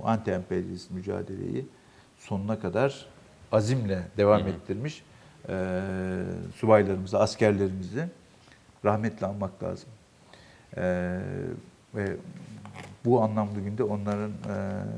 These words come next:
Speaker 1: tekrar dile getirilmesi gerekiyor. Yani Mustafa Kemal'in, e, oyun kuruculuğu, liderliği, e, tamam ama ekibinin de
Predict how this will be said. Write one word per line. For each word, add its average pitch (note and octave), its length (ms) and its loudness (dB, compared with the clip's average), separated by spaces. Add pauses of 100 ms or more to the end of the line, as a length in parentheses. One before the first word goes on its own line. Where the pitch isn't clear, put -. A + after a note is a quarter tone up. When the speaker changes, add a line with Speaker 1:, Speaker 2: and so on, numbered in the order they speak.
(640)
Speaker 1:
tekrar G2+ 340 0 (560)
dile G#2+ 200 4
getirilmesi F#2+ 580 -4
gerekiyor. G2 420 -4 (340)
Yani A2 320 6 (440)
Mustafa G#2+ 300 0
Kemal'in, G#2+ 420 -2 (560)
e, F#2 600 -4 (200)
oyun G#2 240 0
kuruculuğu, G#2 800 2 (280)
liderliği, G#2 680 6
e, - 40 -8 (1120)
tamam A#2 380 4 (400)
ama G#2+ 340 4
ekibinin A#2+ 520 0
de D3 220 4